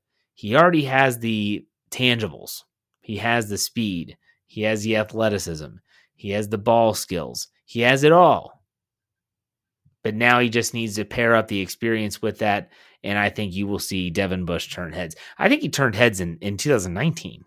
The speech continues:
Let me say that for a second. I think he turned heads in two thousand nineteen. I think that basically, though, what happened was, is that they didn't make the playoffs. Therefore, Devin Bush didn't really get a lot of notice because the Steelers weren't that good. The defense was great,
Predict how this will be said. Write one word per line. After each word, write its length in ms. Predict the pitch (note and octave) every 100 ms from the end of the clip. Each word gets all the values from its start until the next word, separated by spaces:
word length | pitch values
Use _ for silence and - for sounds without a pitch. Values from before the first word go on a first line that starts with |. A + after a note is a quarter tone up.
| _ _ _ _
Let 120 | A#2
me 100 | C#3+
say 220 | - G2
that 240 | F2 C#3 C#3+
for 180 | E2
a 40 | D2+
second. 260 | F#2+ E2
I 80 | A#2+
think 160 | G#3+ A3
he 80 | G#2
turned 260 | B2+ G#2+
heads 220 | G#2 G2+
in 80 | G2+
two 100 | G2
thousand 240 | G#2 F2 E2
nineteen. 440 | B2+ C#3 G2 F#2+
I 80 | F#2
think 180 | G2+ F2
that 100 | D#2+
basically, 420 | C3+ D3+ G2 F#2
though, 280 | F2+ F2+ - - - _ -
what 160 | G#2
happened 420 | F2 C#3 C3+ G2
was, 320 | F2+ F2+ F2+ - _ _ _
is 180 | G#2+ G#2
that 260 | A2 A2 - _ _ _ _ _ -
they 120 | G#2+
didn't 160 | A2+ G#2+
make 140 | G#2
the 60 | G#2+
playoffs. 580 | F2+ D#2 D2+ A2 - - _ _ _ _ _
Therefore, 680 | A#2 C3+ - F#2 F2+ A2 - _ _
Devin 300 | G2+ G#2+ A#2
Bush 220 | G2+ G#2+ -
didn't 200 | A2+ B2+
really 160 | C3
get 240 | A#2+ B2+ -
a 100 | A2+
lot 240 | A#2+ B2+
of 180 | A#2+ A2+ _ - _ -
notice 380 | F3 G2+ E2
because 280 | - G#2 G#2+
the 240 | F#2+ - G#2
Steelers 200 | A#2+ G#2+
weren't 340 | F#2+ A2 -
that 280 | D#2+ G2 -
good. 320 | - C2+ - -
The 80 |
defense 420 | F3 B2+ E3+ G3+ D#3
was 120 | G2
great, 380 | A2 F#2+ F#2+